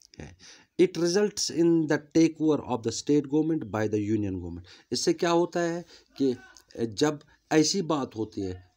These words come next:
तब स्टेट गवर्नमेंट के पास से, अ, स्टेट गवर्नमेंट को छोड़ के स्टे-, स्टेट की बागडोर सेंट्रल संभालती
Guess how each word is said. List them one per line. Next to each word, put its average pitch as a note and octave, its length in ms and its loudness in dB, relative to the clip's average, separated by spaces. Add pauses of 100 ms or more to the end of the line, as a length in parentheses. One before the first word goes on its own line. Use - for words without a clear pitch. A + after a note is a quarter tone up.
तब C3+ 180 -2
स्टेट D3+ 560 2
गवर्नमेंट C#3 520 2
के B2 120 -4
पास A#2+ 380 -4
से, A#2 200 -4
अ, G#2 880 -6 (540)
स्टेट E3+ 400 4
गवर्नमेंट D3 500 2
को - 180 -4
छोड़ B2 340 2
के D#3+ 200 -2 (180)
स्टे-, A2 500 -2
स्टेट D#3+ 440 4
की A#2+ 200 -2
बागडोर G#2 640 0
सेंट्रल D3 540 0
संभालती F#2 720 -8